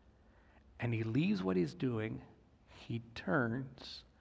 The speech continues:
and he goes to Jesus. Jesus wanted the disciples to see what this little child did.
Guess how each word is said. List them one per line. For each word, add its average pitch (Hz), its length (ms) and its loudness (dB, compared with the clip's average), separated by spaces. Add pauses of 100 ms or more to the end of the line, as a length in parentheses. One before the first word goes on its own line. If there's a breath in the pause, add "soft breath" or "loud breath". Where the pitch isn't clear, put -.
(440 soft breath)
and 104 140 -2
he 117 180 -6 (160)
goes 127 440 0
to 139 120 -2
Jesus. - 600 -6 (4000)
Jesus 156 300 0
wanted 170 200 4
the 120 160 2
disciples 135 440 0
to - 120 -6
see - 460 2
what 117 300 0
this 151 260 0
little 139 240 0
child 110 460 -4
did. 87 300 -4